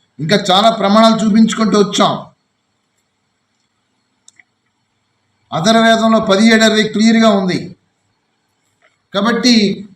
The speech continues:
నలుగురు మహర్షులకి వేదాలు చెప్పేసేసి ఈ నలుగురు మహర్షులు నాలుగు దిక్కులుగా పోయి ప్రచారం చేశారు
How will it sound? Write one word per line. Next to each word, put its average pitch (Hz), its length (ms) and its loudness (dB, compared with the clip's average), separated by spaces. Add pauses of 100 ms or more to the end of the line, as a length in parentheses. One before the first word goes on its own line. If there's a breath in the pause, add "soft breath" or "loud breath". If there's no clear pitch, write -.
నలుగురు 202 460 2
మహర్షులకి 226 560 0
వేదాలు 226 520 2
చెప్పేసేసి 226 1040 -4 (200)
ఈ 208 100 0
నలుగురు 208 400 2
మహర్షులు 226 460 2
నాలుగు 190 460 0
దిక్కులుగా 226 460 0
పోయి 226 460 0 (220)
ప్రచారం 220 500 0
చేశారు 226 680 0